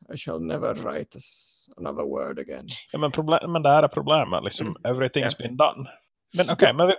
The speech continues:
Speaker 2: men,
Speaker 1: Ja.
Speaker 2: men vad du, men jag tror det här är ett bra sätt att göra. Liksom, du pitchar en idé, I shot it down. Så nu måste jag
Speaker 1: Ja.
Speaker 2: pitcha en idé och så säger vem du kan skjuta it down.
Speaker 1: Oh God, ja. Det är inte alls säkert att jag kan. Okej,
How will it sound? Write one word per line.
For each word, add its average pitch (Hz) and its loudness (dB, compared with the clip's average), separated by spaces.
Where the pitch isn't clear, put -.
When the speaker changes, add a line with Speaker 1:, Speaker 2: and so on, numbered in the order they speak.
Speaker 2:
men, 185 4
Speaker 1:
Ja. 165 -2
Speaker 2:
men 180 4
vad 170 6
du, 160 4
men 170 2
jag 170 4
tror 180 0
det 170 4
här 180 6
är 180 8
ett 143 0
bra 165 8
sätt - -2
att 175 2
göra. 113 6
Liksom, 139 -2
du 156 -2
pitchar 196 4
en 190 2
idé, 147 6
I 123 4
shot - 0
it 156 -2
down. 85 0
Så - 0
nu 156 0
måste 175 4
jag 196 0
Speaker 1:
Ja. 220 6
Speaker 2:
pitcha 165 4
en 156 4
idé 139 6
och 143 0
så 143 -2
säger 147 4
vem 151 0
du 226 -2
kan - 0
skjuta - -6
it - -20
down. - -12
Speaker 1:
Oh - -14
God, - -6
ja. 156 -2
Det - -20
är - -18
inte - -20
alls - -8
säkert - -6
att - -6
jag 180 0
kan. 147 4
Okej, 214 0